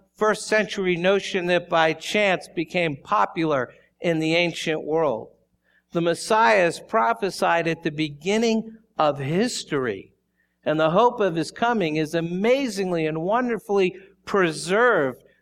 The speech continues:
through all of primeval and patriarchal history. It's the unifying message of the Scriptures.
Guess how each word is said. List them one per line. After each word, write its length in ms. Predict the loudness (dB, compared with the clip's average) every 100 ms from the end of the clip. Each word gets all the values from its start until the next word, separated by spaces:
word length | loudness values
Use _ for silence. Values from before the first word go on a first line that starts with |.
| _
through 220 | 0 2 2
all 400 | 2 4 4 4
of 220 | 2 -4 -20 -4
primeval 720 | 0 2 2 2 0 0 0
and 100 | 0
patriarchal 800 | -2 -2 -2 0 2 2 0 0
history. 600 | 0 -4 -6 -4 -4 -6 -12 _ _
It's 240 | -6 -6 -4
the 120 | -4
unifying 760 | 0 2 0 0 0 2 0
message 420 | 0 -2 -2 -6 -6
of 140 | -6
the 80 | -8
Scriptures. 800 | -8 -6 -6 -6 -8 -8 _